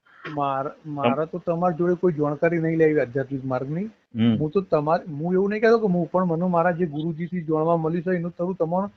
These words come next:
Speaker 1: તમોન-, આ તો ત-, તમે જાણકાર જ હશો, પણ હું તમને થોડું જણાવવા માંગુ છું. તો તમારો અમુક પ્રશ્ન પૂછ્યો તો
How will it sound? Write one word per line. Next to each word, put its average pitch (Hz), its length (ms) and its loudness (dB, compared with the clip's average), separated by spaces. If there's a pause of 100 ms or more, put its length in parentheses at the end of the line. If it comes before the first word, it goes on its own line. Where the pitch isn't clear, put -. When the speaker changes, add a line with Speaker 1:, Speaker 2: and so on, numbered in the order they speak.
(340)
Speaker 1:
તમોન-, 190 360 2 (500)
આ 151 120 2
તો 190 120 0
ત-, - 160 -6 (360)
તમે 175 260 4
જાણકાર 170 520 2
જ 196 80 2
હશો, 165 220 2
પણ 175 160 -2
હું 170 160 -6
તમને 180 240 -4
થોડું 190 320 -2
જણાવવા 170 360 4
માંગુ 160 300 -2
છું. 165 180 -4 (220)
તો 185 80 -6
તમારો 175 300 4
અમુક 190 260 0
પ્રશ્ન 202 300 2
પૂછ્યો 208 320 0
તો 208 220 4